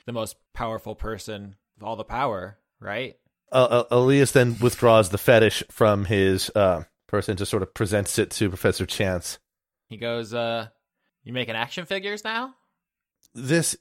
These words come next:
Speaker 2: was made by Welch, as far as I can tell, and it was designed to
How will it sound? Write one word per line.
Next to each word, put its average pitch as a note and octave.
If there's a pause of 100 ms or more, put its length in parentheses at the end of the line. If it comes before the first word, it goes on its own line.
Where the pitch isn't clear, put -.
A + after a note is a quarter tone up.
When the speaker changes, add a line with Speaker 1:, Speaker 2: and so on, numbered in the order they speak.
(300)
Speaker 2:
was C#3
made B2
by A2+
Welch, G#2+ (220)
as -
far G2+
as F2
I F2
can F2
tell, A#2 (240)
and F#2
it G#2
was G2+ (160)
designed A#2+ (360)
to F#2+